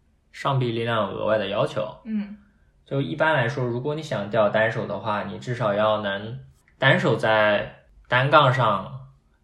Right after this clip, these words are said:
Speaker 1: 吊一段时间，
Speaker 2: 嗯。
Speaker 1: 并且你这段时间你可以保持你的肩胛骨是一直紧-，一直紧张的状态。
Speaker 2: 嗯。
Speaker 1: 如果你一直在练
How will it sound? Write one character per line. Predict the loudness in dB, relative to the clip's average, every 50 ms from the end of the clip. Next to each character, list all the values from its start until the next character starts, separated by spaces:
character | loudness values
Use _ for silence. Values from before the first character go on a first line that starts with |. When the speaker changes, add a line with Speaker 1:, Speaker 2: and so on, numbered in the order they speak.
| -12
Speaker 1:
吊 | _ 2 4 4 6 4
一 | 2 0 -4
段 | -2 0 0 0 -2
时 | -4 -10 -12 -12 -14
间， | -12 -10 -8 -8 -8 -8 -8 -6
Speaker 2:
嗯。 | -4 -2
Speaker 1:
并 | -2 -2 -4
且 | -4 -6 -6 -6
你 | -6 -8 -10 -12 -12 -14 -14 -14 -16 -18 -20 _ _ _ _ _ _ _ _
这 | _ 0 2
段 | 4 4 2 2
时 | 0 -4
间 | -6 -4 -4 -4 -4
你 | -6 -8 -10
可 | -8 -4 -4
以 | -4 -4 -2
保 | 0 0 0 0 0
持 | -4 -6 -8 -8 -8
你 | -8 -8 -6
的 | -2 0 0 0 -2 -6 -12 -20 -20 -20 _ _
肩 | -2 0 2 4
胛 | 6 6 6 4
骨 | 2 -2 -6
是 | -6 -6 -6 -6
一 | -6 -6
直 | -8 -8 -8 -8 -8 -8 -10
紧-， | -10 -10 -12 -10 -10 -10 -12 -12 -14 -18 -20 -12 -6
一 | -4 -4 -4
直 | -4 -4 -8
紧 | -8 -8 -12 -8
张 | -4 -4 -4 -2
的 | -4 -2
状 | -2 -2 -2 -2
态。 | -4 -6 -6 -6 -6 -6 -10
Speaker 2:
嗯。 | -10 -10 -10 -14 -18 -18 _ _ _ _ _ _ _ _ _ _ _ _ _ _ _ _ _ _ _ _ _ _ _ _ _ _ _ _ _ _ _ _ _ _
Speaker 1:
如 | _ -8 -6
果 | -6
你 | -6 -6 -6
一 | -6 -6 -6 -6 -6
直 | -8 -8 -10 -8
在 | -2 0 2 2 2
练 | 2 2 0 0 0 0 -2